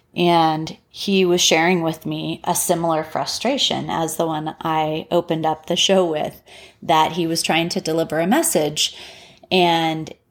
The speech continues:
it kept falling flat or people kept getting defended. And so we talked about it, and then I offered a few solutions or suggestions for how he could say it differently.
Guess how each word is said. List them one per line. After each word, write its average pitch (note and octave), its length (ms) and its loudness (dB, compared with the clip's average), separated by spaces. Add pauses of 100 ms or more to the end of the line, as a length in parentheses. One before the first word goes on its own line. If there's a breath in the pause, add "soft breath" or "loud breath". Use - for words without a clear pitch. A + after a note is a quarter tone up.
it - 180 -2
kept - 280 -2
falling D#3 380 0
flat F3 380 2
or D3 80 -4
people D#3+ 300 -2
kept - 260 -8
getting D3 220 -4
defended. E3+ 540 0
And D#3+ 180 -4
so D#3+ 300 2
we E3+ 160 -2
talked E3 320 -2
about D3+ 280 2
it, D#3+ 240 2
and D#3+ 220 -6
then D3+ 300 -4 (320 loud breath)
I E3 180 4
offered E3 320 0
a E3 60 0
few D#3+ 500 -2
solutions F3 840 0
or D#3 100 -4
suggestions D#3 1080 -4 (340 loud breath)
for E3+ 320 2
how E3+ 240 2
he F3 160 0
could E3+ 180 -4
say D3+ 180 2
it C#3 140 -4
differently. D3 680 -2